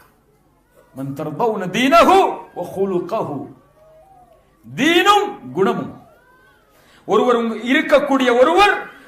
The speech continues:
உங்களுடைய மணப்பெண்ணை, உங்களுடைய பெண்ணை கேட்டு வந்தால் அவரிடத்தில் அழகு இருக்கிறதா, அவரிடத்தில் செல்வம் இருக்கிறதா,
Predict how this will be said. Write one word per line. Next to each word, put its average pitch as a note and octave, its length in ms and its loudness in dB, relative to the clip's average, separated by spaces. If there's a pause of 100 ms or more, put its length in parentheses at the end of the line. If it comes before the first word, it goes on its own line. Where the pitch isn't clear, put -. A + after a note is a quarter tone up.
உங்களுடைய A3 400 0
மணப்பெண்ணை, D#4 640 2
உங்களுடைய C#4 440 2
பெண்ணை F4+ 460 0
கேட்டு E4 360 0
வந்தால் C4+ 640 2 (1120)
அவரிடத்தில் E3 500 -6
அழகு G3+ 360 0
இருக்கிறதா, F3 520 -2
அவரிடத்தில் G3+ 500 -4
செல்வம் A#3+ 360 -2
இருக்கிறதா, F#3+ 720 -4